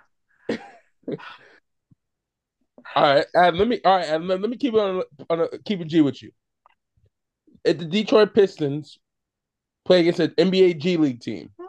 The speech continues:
Speaker 2: you think the G, who will win, the G League or the N B A?
Speaker 1: Uh, Detroit Pistons play the G League team.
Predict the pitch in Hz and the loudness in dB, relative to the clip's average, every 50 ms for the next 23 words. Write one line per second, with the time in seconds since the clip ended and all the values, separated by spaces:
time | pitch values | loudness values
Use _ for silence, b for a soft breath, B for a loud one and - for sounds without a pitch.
0 | 392 - _ - - 135 147 - 170 170 165 160 151 139 175 175 165 - 160 185 | -20 -20 _ -6 -6 -4 -2 0 -2 -2 -2 -4 -4 -2 -2 0 2 4 4 6
1 | 190 180 175 151 127 123 123 123 160 185 185 175 156 160 156 147 143 143 131 123 | 6 6 4 2 0 -2 -6 -4 -2 0 0 2 2 0 0 -2 -2 -4 -4 -6
2 | 110 87 71 - _ _ _ _ _ _ _ _ _ _ _ _ _ _ _ _ | -8 -10 -12 -14 _ _ _ _ _ _ _ _ _ _ _ _ _ _ _ _
3 | _ _ _ _ _ _ _ _ _ _ _ _ _ _ _ _ _ _ _ _ | _ _ _ _ _ _ _ _ _ _ _ _ _ _ _ _ _ _ _ _
4 | _ _ _ _ _ _ _ _ _ _ _ - - 131 131 131 131 131 127 127 | _ _ _ _ _ _ _ _ _ _ _ -4 -2 0 0 0 0 -2 -4 -2
5 | 156 151 139 139 151 139 131 127 - 143 131 131 127 127 123 120 113 110 - 127 | -2 -2 -2 -2 -4 -8 -8 -6 -4 -2 -2 0 0 -2 -2 -4 -4 -8 -10 -8
6 | 131 135 135 147 147 139 139 - 151 151 151 156 156 160 | -6 -4 -2 -2 -4 -4 -4 -4 -2 0 0 0 0 -2